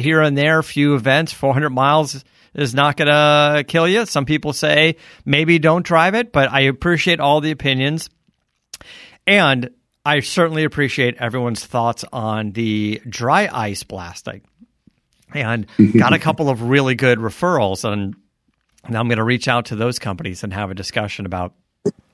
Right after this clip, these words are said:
Speaker 1: how to do it. And I would very much like to, uh, at least shoot some photos, maybe a little bit of video, nothing fancy, just on the phone, and post that and say, you know, "This is what the car looks underneath,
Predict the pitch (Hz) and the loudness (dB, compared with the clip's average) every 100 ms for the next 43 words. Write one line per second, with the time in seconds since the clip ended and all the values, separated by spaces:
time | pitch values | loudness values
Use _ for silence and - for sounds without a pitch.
0 | _ - - 113 107 123 117 107 - - | _ -12 -2 0 0 2 2 2 -4 -16
1 | - - 127 135 165 156 117 139 123 123 | -12 -4 0 2 4 4 4 4 4 0
2 | - 110 110 104 - 113 107 101 101 98 | 0 0 0 0 -2 0 0 2 4 2
3 | - - _ 120 123 127 - 147 123 131 | 0 -16 _ -4 -2 -2 0 -2 -2 -2
4 | 110 - 120 117 110 107 113 107 107 110 | -4 0 0 2 0 -2 -2 -2 -2 -2
5 | 101 104 92 95 107 107 107 135 113 107 | -2 -4 -4 -2 0 2 2 0 -4 -6
6 | - 107 104 101 101 101 110 101 92 127 | -6 -4 -4 -6 -10 -6 -6 -6 -6 -2
7 | 110 101 104 120 98 - 131 - 110 92 | 0 -2 -4 -8 -8 -6 -6 -4 -6 -6
8 | 107 101 117 110 98 _ _ _ _ _ | -8 -8 -2 -2 -2 _ _ _ _ _
9 | - - - - _ - 151 107 92 135 | -20 -20 -20 -20 _ -6 -2 0 0 -2
10 | 139 120 117 117 113 107 104 - 95 95 | -2 -4 -4 -2 -2 -2 -4 -6 -8 -4
11 | 147 147 | -2 -4